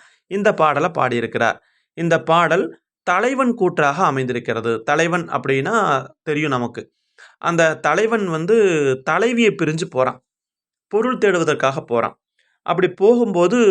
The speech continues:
அவனுடைய மனம் எப்படிப்பட்ட ஒரு துயரத்தை அடைந்தது அப்படிங்கிறத அவன் வந்து தன்னுடைய, அ, மனதிடமே சொல்கிறான். அதாவது தலைவியை பிரிஞ்சு வந்ததுனால என்னென்ன பாதிப்புகள் ஏற்பட்டது அப்படிங்கிறத அந்த பாலை நிலத்து வழியாக பொழுதட சென்ற தலைவன்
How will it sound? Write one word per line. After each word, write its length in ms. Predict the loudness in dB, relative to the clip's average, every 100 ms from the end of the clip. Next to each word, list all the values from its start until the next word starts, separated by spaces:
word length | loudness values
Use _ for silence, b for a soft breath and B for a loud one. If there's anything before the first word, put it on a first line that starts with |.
| 2 0 -2
அவனுடைய 440 | -2 0 2 2
மனம் 480 | 2 2 2 0 -6
எப்படிப்பட்ட 580 | -8 -2 -2 0 0 2
ஒரு 180 | 2 2
துயரத்தை 480 | 2 2 2 2 0
அடைந்தது 640 | 2 2 2 2 2 -2 -4
அப்படிங்கிறத 720 | -4 -2 0 2 2 0 -2 B B B
அவன் 300 | B 0 2
வந்து 220 | 2 2 2
தன்னுடைய, 720 | 2 4 4 4 4 0 -4 -4
அ, 40 | -2 -2
மனதிடமே 600 | 0 2 2 2 2 2
சொல்கிறான். 500 | 2 2 0 2 0
அதாவது 400 | -2 0 2 2
தலைவியை 440 | 2 2 2 0 0 -2
பிரிஞ்சு 260 | -4 -2
வந்ததுனால 580 | -2 0 0 0 0 0
என்னென்ன 320 | 0 0 -2
பாதிப்புகள் 520 | 0 0 0 -2 0
ஏற்பட்டது 680 | 0 0 -2 -2 0 0 -2 B B B B -4
அப்படிங்கிறத 480 | 0 0 2 2 2
அந்த 380 | 2 2 0
பாலை 340 | 2 2 2 0
நிலத்து 260 | -2 -2
வழியாக 540 | 0 2 2 2 0 0
பொழுதட 380 | 2 2 4 2
சென்ற 440 | 0 -2 0 0 0
தலைவன் 480 | 2 0 0 -4